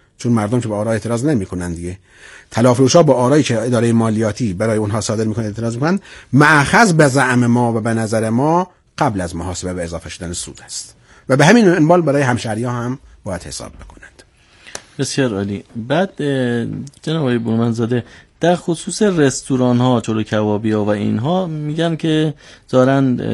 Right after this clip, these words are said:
Speaker 2: اینجوری که مطلع هستیم، مثل طلا فروشی‌ها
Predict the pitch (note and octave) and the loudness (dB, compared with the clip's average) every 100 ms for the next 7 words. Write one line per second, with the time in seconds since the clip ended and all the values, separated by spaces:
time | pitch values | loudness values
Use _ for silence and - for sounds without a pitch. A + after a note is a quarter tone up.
0 | G#2 G#2 G#2+ G#2 G#2+ A2 G#2 - G#2 G#2 | -2 -2 -4 -4 -4 -4 -6 -2 -2 -2
1 | G#2+ - - G#2+ - - - - - - | -4 -6 -8 -10 -12 -16 -16 -16 -16 -16
2 | - G2+ - G#2 G#2 G#2 G#2+ - D3 D#3 | -10 -8 -4 -2 0 0 -2 -2 -2 0
3 | D#3 D3+ D3+ - B2+ - A#2 A2+ - A2+ | -2 -2 -2 -2 -2 0 0 0 -2 -4
4 | - D#3+ | 0 -2